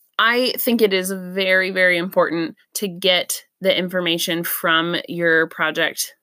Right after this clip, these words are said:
launch and introduction onto the project wall that same day. Um, it gives the kids more of a chance to think through all of the specifics of a project.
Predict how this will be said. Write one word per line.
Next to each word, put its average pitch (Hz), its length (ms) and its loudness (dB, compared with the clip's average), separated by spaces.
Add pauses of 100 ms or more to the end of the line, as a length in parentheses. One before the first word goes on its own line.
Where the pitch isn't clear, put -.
(180)
launch 170 480 0
and 165 120 -4
introduction 160 640 -4
onto 170 360 -2
the 170 80 -6
project 156 420 -6
wall 151 280 0 (300)
that 160 420 -2
same 147 460 -2
day. - 300 -4 (420)
Um, 147 400 2
it 165 140 -6
gives 175 280 2
the 175 100 -4
kids 160 360 -2 (100)
more 190 360 2
of 202 100 0
a 202 40 -2
chance 185 520 -2
to 180 420 -2
think - 300 -6
through 208 280 0
all 170 160 4
of 160 100 -4
the 170 80 -2
specifics 196 540 -4
of 185 100 -8
a 185 60 -8
project. 175 440 -2